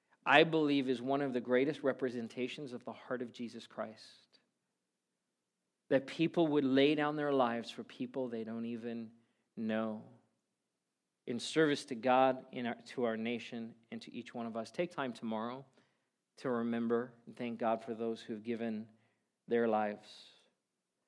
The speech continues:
But I also know this, throughout th-, s-, Scripture and through church history, there's been m-, men and women and children who've given their lives,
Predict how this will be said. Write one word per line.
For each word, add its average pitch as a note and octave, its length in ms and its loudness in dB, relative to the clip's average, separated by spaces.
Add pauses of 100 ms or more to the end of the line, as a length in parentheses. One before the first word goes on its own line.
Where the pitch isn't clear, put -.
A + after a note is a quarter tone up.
(460)
But A#2+ 100 2
I C#3 40 8
also D#3+ 220 6
know C#3+ 200 0
this, C3 240 2
throughout C3 340 2
th-, - 160 -18 (140)
s-, - 240 -12 (100)
Scripture D3+ 460 -2
and B2 100 -6
through B2+ 140 -12
church C#3+ 360 -8
history, C3+ 380 -8
there's A2+ 180 -4
been A#2 460 -4
m-, A#2+ 140 -6
men B2 420 -6
and B2 180 -8
women A#2 460 -4
and A#2 160 -10
children A2+ 440 -6 (320)
who've A#2 220 -2
given A#2 360 -2
their C#3 180 0
lives, - 720 -10